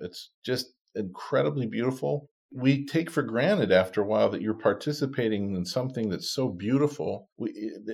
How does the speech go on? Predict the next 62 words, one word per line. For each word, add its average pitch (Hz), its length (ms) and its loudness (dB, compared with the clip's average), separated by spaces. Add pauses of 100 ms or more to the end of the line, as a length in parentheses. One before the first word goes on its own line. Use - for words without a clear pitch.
it 117 120 -2
feels 131 340 2
normal, 123 600 0
right? 123 220 2
Because 143 300 2
every 127 220 4
day 127 100 4
they 127 140 2
go 127 100 2
to 127 80 0
school, 147 240 -2
that's 107 240 4
what - 140 -2
we 110 100 0
do. 120 320 -4 (180)
Then 117 200 2
all 131 100 4
of 131 60 0
a - 20 -6
sudden 131 140 2
they 113 100 2
go 120 400 6
and 104 120 -2
they 104 80 0
realize 110 580 4
the 95 60 -4
rest 107 200 4
of - 60 -14
the 107 80 -2
world 110 200 0
doesn't 90 300 -2
do 123 140 -6
this. - 340 -10 (260)
And 107 160 2
where 110 200 8
else 143 200 4
are 135 80 4
you 131 80 0
gonna 127 220 -2
do 143 140 -2
that? 160 240 -6 (180)
But, 135 260 2
but 139 140 2
these 202 240 2
are 196 80 6
the 180 140 6
things 143 340 4
that 127 300 4
cultivate 147 600 4 (140)
the 113 140 0
affections 139 480 4
of 123 60 6
our 113 80 8
heart, 104 320 6
that 98 180 0
orient 131 480 6
them 107 240 0
towards 113 680 0
Christ 113 380 4
and 104 80 -2
his 95 120 -6
kingdom. 101 540 -6